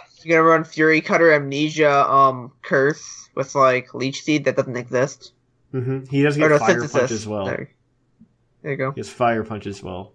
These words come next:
Speaker 2: which is, that's already slightly better than Garchomp. He gets Fire Punch. He doesn't get Poison Jab, though, does he?
Speaker 1: I don't know. I'm trying to find it, and I can't get it.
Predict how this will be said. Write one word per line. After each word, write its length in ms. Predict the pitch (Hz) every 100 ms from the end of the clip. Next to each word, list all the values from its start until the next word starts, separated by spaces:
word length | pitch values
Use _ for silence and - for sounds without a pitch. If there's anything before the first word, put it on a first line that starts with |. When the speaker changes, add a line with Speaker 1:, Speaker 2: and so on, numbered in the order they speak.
| _
Speaker 2:
which 160 | - 110
is, 280 | 107 104 - _ _ _ _ _ _
that's 160 | 214 226
already 320 | 220 170 190
slightly 340 | - 135 127 123
better 160 | 120
than 160 | 113 107
Garchomp. 420 | 117 131 117 104
He 60 | 131
gets 140 | 131
Fire 300 | - 110 113
Punch. 440 | - 85 - - - _ _ _ _ _ _ _ _ _ _ _ _ _ _ _ _ _ -
He 80 | 156
doesn't 160 | 202 262
get 160 | 185
Poison 320 | 139 165 160 117
Jab, 240 | 92 85
though, 120 | 90
does 220 | 87 95
he? 220 | 92 87 90 _ _ _ _ _
Speaker 1:
I 220 | 120 139
don't 160 | 139 107
know. 80 | 123
I'm 60 |
trying 160 | 143 113
to 60 | -
find 240 | 113 123
it, 100 | -
and 80 | 95
I 60 | 113
can't 280 | 123 78 -
get 120 |
it. 100 | 95